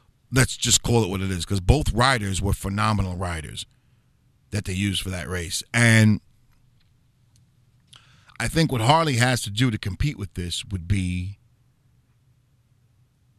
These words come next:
coming out with the, uh, the same engine that they're using on the Sportster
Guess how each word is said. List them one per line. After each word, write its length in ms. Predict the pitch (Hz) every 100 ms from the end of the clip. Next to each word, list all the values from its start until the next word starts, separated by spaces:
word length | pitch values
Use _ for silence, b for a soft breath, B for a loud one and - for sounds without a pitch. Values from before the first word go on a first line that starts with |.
| _
coming 280 | - 156 151
out 300 | 117 113 104 _
with 320 | 104 101 - -
the, 500 | 104 104 95 92 92 - _ _ _ _ _ _ _ _ _ -
uh, 460 | 98 90 82 50 -
the 160 | 60 104
same 360 | - 147 151 151
engine 400 | 131 156 127 117
that 180 | 107 101
they're 120 | 104
using 540 | 101 120 123 101 101 -
on 180 | 101 98
the 140 | 92
Sportster 720 | - - 107 120 - 165 190